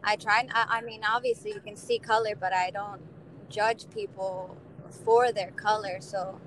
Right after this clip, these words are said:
because I don't do it, I don't like to be treated that way. But there are,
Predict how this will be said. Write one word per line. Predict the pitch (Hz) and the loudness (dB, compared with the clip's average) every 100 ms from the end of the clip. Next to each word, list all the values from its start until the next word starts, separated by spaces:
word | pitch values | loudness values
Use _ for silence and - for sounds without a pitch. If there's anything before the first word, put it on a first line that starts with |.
| - - - | -18 -18 0
because | 214 233 214 | 4 4 6
I | 208 | 6
don't | 233 202 | 6 0
do | - 196 | -4 -2
it, | 202 | 0
I | 190 202 | 0 -2
don't | 208 185 - - | -4 -8 -12 0
like | 185 214 - - - - | 0 0 -6 -20 -20 -8
to | - 214 | -4 -2
be | 190 180 185 180 - | -2 -2 -4 -6 -4
treated | 220 220 185 | 2 2 4
that | 180 165 | 2 2
way. | 180 175 185 - - - - - - - | 2 -2 -2 -12 -18 -18 -16 -14 -14 0
But | 185 180 | 2 4
there | 202 202 | 2 4
are, | 190 196 190 | 6 6 2